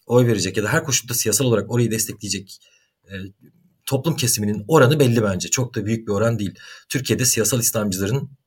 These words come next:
e, kendi orijinal, otantik oy oranları aslında yüzde altı ile sekiz civarında bir şeydi. Bu hadi bunca yıllık temerküzden, bunca yıllık iktidar olanaklarıyla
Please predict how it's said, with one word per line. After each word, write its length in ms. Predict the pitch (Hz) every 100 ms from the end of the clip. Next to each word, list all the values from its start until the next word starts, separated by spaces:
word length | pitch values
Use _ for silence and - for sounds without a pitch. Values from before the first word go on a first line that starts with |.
| -
e, 260 | 95 90
kendi 480 | 87 117 117 104 107 107
orijinal, 500 | 113 117 101 98 101
otantik 500 | 117 117 104 - - -
oy 180 | 117 113
oranları 400 | 98 92 95 123
aslında 400 | 113 - 92 101
yüzde 200 | 98 95
altı 300 | 117 110 117
ile 160 | 98
sekiz 320 | - 110 113
civarında 360 | 107 98 90 90
bir 60 | 90
şeydi. 400 | 123 123 127 - _ - - -
Bu 160 | 123 120
hadi 340 | 139 117 123 -
bunca 280 | 120 117 110
yıllık 500 | 107 101 107 - _ _
temerküzden, 760 | 113 107 101 101 95 110 107 - _
bunca 260 | 110 110 104
yıllık 400 | 101 101 107 -
iktidar 320 | - - 113
olanaklarıyla 720 | 104 101 98 98 101 107 107